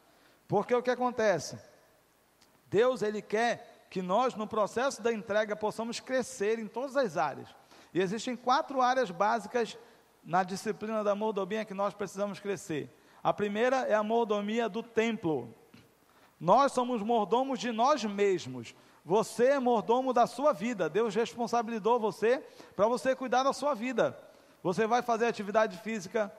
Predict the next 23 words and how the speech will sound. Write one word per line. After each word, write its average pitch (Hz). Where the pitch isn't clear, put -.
você 185
vai 226
se -
alimentar 233
direito, 220
você 196
vai 254
dormir 240
bem, 240
o 185
tempo 233
que 226
Deus 214
quer 220
que -
você 214
durma 214
qua-, 202
a, 175
de 175
qualidade. 208
Pra 240
quê? 196